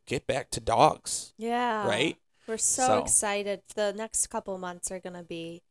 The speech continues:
Speaker 1: Wild.
Speaker 2: uh, wild, but, like, really, really
Speaker 1: Yeah.
Speaker 2: good training months. Got a
Speaker 1: Yeah.
Speaker 2: good group of dogs coming in.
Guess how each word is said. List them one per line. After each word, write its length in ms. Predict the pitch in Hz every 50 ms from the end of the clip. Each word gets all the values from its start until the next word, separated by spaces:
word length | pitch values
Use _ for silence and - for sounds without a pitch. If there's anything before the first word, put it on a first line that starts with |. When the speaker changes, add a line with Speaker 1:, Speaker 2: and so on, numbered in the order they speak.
| _ _ _ _ - -
Speaker 1:
Wild. 420 | - 117 117 113 101 87 107 120
Speaker 2:
uh, 60 | - 190
wild, 480 | 185 196 202 208 220 226 220 208 196 -
but, 180 | 190 - -
like, 180 | 190 185 175 - 180
really, 600 | 180 190 196 202 202 202 196 190 185 175 165 165
really 360 | 185 190 185 185 180 180 175
Speaker 1:
Yeah. 60 | 175 _
Speaker 2:
good 220 | - 196 185 175 -
training 500 | - - - 185 180 185 185 180 165 165
months. 480 | 165 165 160 160 - - - - - - -
Got 60 | -
a 140 | - - -
Speaker 1:
Yeah. 80 | 185 -
Speaker 2:
good 240 | - 202 202 185 -
group 220 | 208 190 185 -
of 80 | 180 -
dogs 340 | 165 156 170 175 175 -
coming 300 | - - 180 170 165 156
in. 320 | 160 160 165 165 170 175